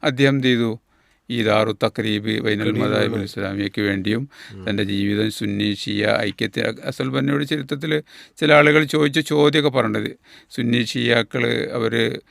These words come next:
Speaker 1: സഹാബികളെ കുറിച്ചൊക്കെ അങ്ങനെ പറയുന്നു. അ-, അപ്പൊ അദ്ദേഹം ദേഷ്യപ്പെടുകയാണ്, "അങ്ങനെയൊന്നും പറയരുത്, ഭിന്നിപ്പിന് കാരണമാകും അത്.
Speaker 2: ഉം.
Speaker 1: നമ്മളെപ്പോഴും ഒന്നിക്കാനാണ് ശ്രമിക്കേണ്ടത്." അറിഞ്ഞുകൊണ്ട് തന്നെ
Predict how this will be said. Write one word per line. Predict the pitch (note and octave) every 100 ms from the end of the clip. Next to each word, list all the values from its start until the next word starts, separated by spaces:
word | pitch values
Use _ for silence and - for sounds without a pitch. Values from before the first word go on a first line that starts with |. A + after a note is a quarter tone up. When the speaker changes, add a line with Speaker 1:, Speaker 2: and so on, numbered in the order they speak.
| - _
Speaker 1:
സഹാബികളെ | - A#2+ A2+ A#2 A#2+ A#2
കുറിച്ചൊക്കെ | A#2 A2+ A#2+ A#2
അങ്ങനെ | A2+ A2+
പറയുന്നു. | A2 A2 A2
അ-, | A2+ A#2
അപ്പൊ | C3 C#3
അദ്ദേഹം | C3+ C#3 D3 D#3+
ദേഷ്യപ്പെടുകയാണ്, | - C#3 C#3 D3+ C3+ A2+ G2 - _ _ -
"അങ്ങനെയൊന്നും | A#2 A2+ A#2 A2+
പറയരുത്, | A2 G#2+ G2+ G#2+ A2+ _ _ _
ഭിന്നിപ്പിന് | A#2+ G#2+ G#2+ G#2+ - D3+ - - _ - A#2+
കാരണമാകും | A2 G#2 G#2+ G#2 G2+ G2 G2+
അത്. | F#2+
Speaker 2:
ഉം. | G2+ - A#2 G2+ F#2+
Speaker 1:
നമ്മളെപ്പോഴും | G#2+ G#2 G#2+ - G#2+ G#2+ G#2
ഒന്നിക്കാനാണ് | G2+ G#2 G#2 - A2 A2 G#2+ G#2
ശ്രമിക്കേണ്ടത്." | G2+ G2+ G2 - G2+ G#2 A#2 C#3+ - - - - -
അറിഞ്ഞുകൊണ്ട് | F3+ D#3 D#3 F3+ F#3+ F#3 F3 E3+ D#3+
തന്നെ | D3 D3+